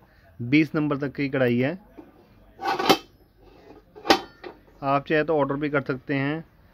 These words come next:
या सैंपल भी मंगवा सकते हैं देखने के लिए। काफ़ी बड़ा साइज भी आपको इसके अंदर मिल जाएगा, बीस नंबर तो काफ़ी बड़ा size होता है, वो भी आपको मिल जाएगा।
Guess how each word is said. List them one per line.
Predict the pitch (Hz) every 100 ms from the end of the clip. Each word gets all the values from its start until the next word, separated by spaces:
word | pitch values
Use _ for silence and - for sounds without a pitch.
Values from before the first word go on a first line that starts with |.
| - - - - 123
या | 139
सैंपल | 135 139 139 151
भी | 151
मंगवा | 147 135 135
सकते | 131 139
हैं | 139
देखने | 135 135 135
के | 127
लिए। | 123 131 156 - - - - - - - 247 - - - - - - - - - - - - - - - -
काफ़ी | 143 139 165
बड़ा | 147 156
साइज | 160 151
भी | 156
आपको | 147 156
इसके | 143 156
अंदर | 147
मिल | 147 131
जाएगा, | 131 127 139
बीस | 135 139 135
नंबर | 139
तो | 143
काफ़ी | 135 123 143
बड़ा | 131 135
size | 151 135
होता | 127 120
है, | 135 160
वो | 139 127
भी | 135
आपको | 131 -
मिल | 135 127
जाएगा। | 123 120 135